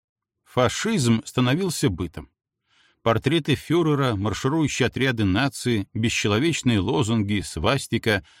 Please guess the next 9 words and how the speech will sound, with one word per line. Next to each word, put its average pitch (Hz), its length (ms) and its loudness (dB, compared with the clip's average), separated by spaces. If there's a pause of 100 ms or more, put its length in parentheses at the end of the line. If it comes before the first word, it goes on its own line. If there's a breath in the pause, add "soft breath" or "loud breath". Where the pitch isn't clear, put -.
(120 soft breath)
воинственные 131 640 2
угрозы, 117 600 0
воззвания, 110 920 0 (180 soft breath)
российские 117 600 0
речи, 139 560 0 (260 soft breath)
душный, 143 800 2
отравленный 135 580 0
воздух 120 380 0
Берлина 113 680 0